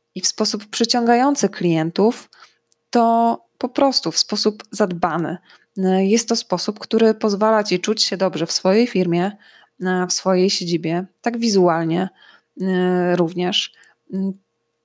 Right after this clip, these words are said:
to jest taki sposób, który, mm, przyciągnie tych klientów, których potrzebujesz i którzy faktycznie skorzystają na twoich usługach, na twoich produktach. Tu się kłania oczywiście znajomość persony,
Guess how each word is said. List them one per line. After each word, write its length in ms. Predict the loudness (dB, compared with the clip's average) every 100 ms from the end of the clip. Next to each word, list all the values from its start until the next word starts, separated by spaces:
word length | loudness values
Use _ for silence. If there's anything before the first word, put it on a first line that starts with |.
| _
to 240 | 0 0 2
jest 340 | 2 0 -4 -8 _ _
taki 240 | -4 -2
sposób, 480 | -6 -2 -2 0 -2
który, 540 | -2 2 4 4 4 0 -6 _ _ _ -8
mm, 320 | -4 -2 -2 -6 _ _ _ _ _
przyciągnie 600 | 0 0 2 0 2 2 0
tych 320 | 2 0 0
klientów, 520 | -2 2 2 0 -4
których 360 | -2 0 0 -2
potrzebujesz 840 | -4 -2 -4 0 2 2 0 -4
i 40 |
którzy 280 | -8 -4 -4
faktycznie 840 | -2 -4 -4 -2 0 2 0 -2 -8 -20 -20 -10
skorzystają 840 | -6 -2 0 0 0 0 2 0
na 140 | -2
twoich 420 | -6 -8 -8 -8
usługach, 580 | -6 -4 -2 -4 -4 -10 _ -20 _ _
na 160 | -4 -4
twoich 320 | -2 -6 -4
produktach. 720 | -8 -6 -6 -8 -14 -14 -20 _ _ _ -16
Tu 140 | -4 -2
się 140 | 0
kłania 540 | 0 0 2 0 0 -4
oczywiście 480 | -8 -6 -6 -4 -4
znajomość 420 | 0 0 -2 -4
persony, 580 | -2 -2 0 0 0